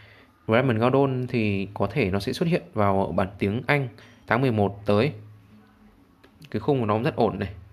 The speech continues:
Và tiếp theo sau đó đến sinh nhật game lần thứ hai của bản tiếng Anh thì Raymond Gilbert xuất hiện và đây là khung của nó. Trở lại với cái Beat Ua, đó là Jiachi.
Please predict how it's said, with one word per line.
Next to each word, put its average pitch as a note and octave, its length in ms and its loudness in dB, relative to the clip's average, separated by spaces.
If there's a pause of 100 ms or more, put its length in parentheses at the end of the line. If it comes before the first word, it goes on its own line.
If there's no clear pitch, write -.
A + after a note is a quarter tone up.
(720)
Và G#2 120 2
tiếp D#3 180 0
theo C#3+ 160 2
sau C3 160 2
đó G#2 320 4
đến G#2+ 140 2
sinh B2 160 -2
nhật A2 120 2
game A#2+ 240 2
lần G#2+ 120 0
thứ G#2+ 160 0
hai C#3+ 360 0 (600)
của G2+ 120 -4
bản F#2 180 0
tiếng G#2 140 0
Anh B2+ 220 2 (340)
thì G#2+ 120 -2
Raymond A2 420 2
Gilbert A2+ 380 2
xuất C#3 140 -4
hiện C3 180 2 (200)
và G#2 100 0
đây A2 100 4
là A#2 100 4
khung B2 220 0
của G2+ 120 0
nó. G2 260 0 (1600)
Trở A2 140 4
lại G#2+ 180 4 (200)
với G#2 240 2
cái G#2+ 100 -4
Beat E3+ 180 -2
Ua, D3 240 2 (500)
đó A2 160 4
là A2 240 2 (320)
Jiachi. C#3 520 2